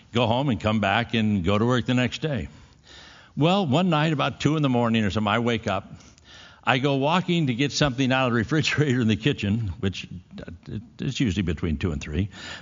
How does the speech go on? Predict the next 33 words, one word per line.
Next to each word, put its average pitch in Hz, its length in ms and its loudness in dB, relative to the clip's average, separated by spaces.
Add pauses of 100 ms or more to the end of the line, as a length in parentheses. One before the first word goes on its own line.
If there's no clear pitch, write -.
But 131 220 2
the, 139 260 4
uh, 131 80 4
I, 127 160 4
I'm, 127 300 2
and 143 260 2
I 143 100 4
notice 202 480 2
as 165 100 0
I 160 140 0
walk 190 380 0
by 190 240 2
the 165 100 0
garage 151 460 0
door 175 240 -2
and 139 200 0
under 196 280 2
the 160 120 -2
garage 147 380 0
door, 156 200 -2 (200)
I 170 140 2
see 180 280 0
a - 20 4
f-, - 200 -6 (240)
a 135 80 -2
flashlight. 143 640 -6
I 113 60 -2
see 156 200 -2
a, 127 140 -2 (100)
and 120 120 0
I, 110 120 -2 (760)
I, - 100 0 (260)
I, 127 140 -2